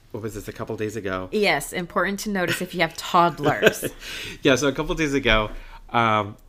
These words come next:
Speaker 1: you know, I walked up to Joanna and I said, "Oh, I can totally tell there's a kid in this house."
Speaker 2: <laughs>
Speaker 1: And she's like, "Well, why?" I'm like, "Come over here." So I t-, I took her by the kitchen, and there's a wall in the living room that you can see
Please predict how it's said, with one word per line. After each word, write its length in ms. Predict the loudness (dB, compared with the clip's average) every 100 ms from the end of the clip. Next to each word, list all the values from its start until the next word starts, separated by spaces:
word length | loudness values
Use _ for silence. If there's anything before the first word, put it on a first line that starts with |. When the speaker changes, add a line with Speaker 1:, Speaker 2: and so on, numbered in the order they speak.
| -4
Speaker 1:
you 80 | -2
know, 100 | 0
I 140 | -2
walked 280 | 0 -2 -2
up 100 | -8
to 80 | -8
Joanna 340 | -10 -8 -8
and 120 | -8
I 60 | -8
said, 280 | -8 -8 -8
"Oh, 160 | -10 -6
I 100 | -6
can 180 | -6 -12
totally 320 | -12 -8 -8
tell 180 | -8 -10
there's 160 | -10
a 60 | -10
kid 180 | -10 -10
in 100 | -8
this 180 | -10
house." 400 | -10 -10 -10 -14 -14
Speaker 2:
<laughs> 100 | -14 -14 -20 -18
Speaker 1:
And 100 | -12
she's 140 | -6 -2
like, 140 | 0
"Well, 120 | 0
why?" 360 | 0 2 2 0 -4
I'm 60 | -6
like, 180 | -6 -8 _
"Come 180 | -10 -4
over 160 | -2 -2
here." 320 | -4 -6 -8 _ _ -20 -18
So 280 | -2 2 2
I 140 | 2 -2
t-, 260 | -4 -10 -4
I 120 | -4
took 200 | -2 -6
her 60 | -2
by 140 | -2
the 80 | -2
kitchen, 380 | -6 -6 -6 -8 -18 -20 -20 -20 -8
and 340 | -2 0 -2
there's 280 | -4 -6 -4
a 60 | -4
wall 280 | -2 0 0
in 60 |
the 100 | -2
living 300 | -6 -6 -8
room 340 | -6 -6 -8 -12 _ _ _
that 540 | -6 -2 0 0 -2 -6
you 120 | -10
can 140 | -8
see 220 | -6 -6